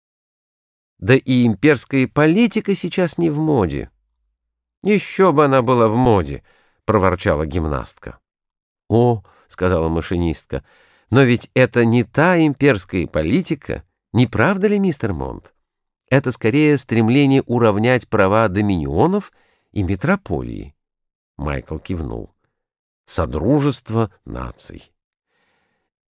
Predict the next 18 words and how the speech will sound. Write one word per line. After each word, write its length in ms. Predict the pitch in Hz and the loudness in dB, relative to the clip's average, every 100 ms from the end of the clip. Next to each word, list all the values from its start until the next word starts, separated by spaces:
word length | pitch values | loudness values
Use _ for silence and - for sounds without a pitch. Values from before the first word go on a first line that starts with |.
| - | 0
«Это 540 | 156 170 240 233 233 - _ _ _ | 0 0 -2 -2 -4 -10 _ _ _
не 180 | - 135 | 2 4
помешает 840 | 123 101 87 - 92 92 92 - _ _ - | 4 0 0 0 2 2 -2 -12 _ _ -2
маскировать 640 | 104 - - 85 85 92 | -2 0 -2 0 2 0
подлинную 540 | - 113 113 147 185 196 | 0 -2 0 0 0 -2
цель — 360 | - 254 247 - - | 0 0 0 -6 -12
сохранить 580 | - - 85 80 95 | -10 -6 -4 -2 -4
заработок 580 | 80 95 101 110 135 160 | 0 0 0 0 -2 -2
детей», — 600 | 156 190 - 269 233 87 - _ _ _ _ _ | -4 -8 -2 2 2 0 -6 _ _ _ _ _
сказала 440 | - 82 78 69 | -8 -6 -4 -6
гимнастка. 680 | 71 73 67 57 - - - _ _ _ _ _ _ _ _ _ _ _ _ _ | -6 -8 -8 -12 -18 -20 -20 _ _ _ _ _ _ _ _ _ _ _ _ _
И 180 | 139 170 | 0 0
три 280 | - 120 156 | 2 2 2
девушки 640 | 101 151 196 185 - - | 4 4 4 2 -2 -4
стали 400 | 165 - 151 151 | -2 0 2 0
подробно 720 | 151 139 127 113 170 156 151 | 0 0 2 2 2 2 0
обсуждать 580 | 147 - 139 120 120 143 | -2 -2 -2 0 0 0
вопрос, 720 | 104 120 101 107 160 135 - | 0 0 0 2 2 0 -6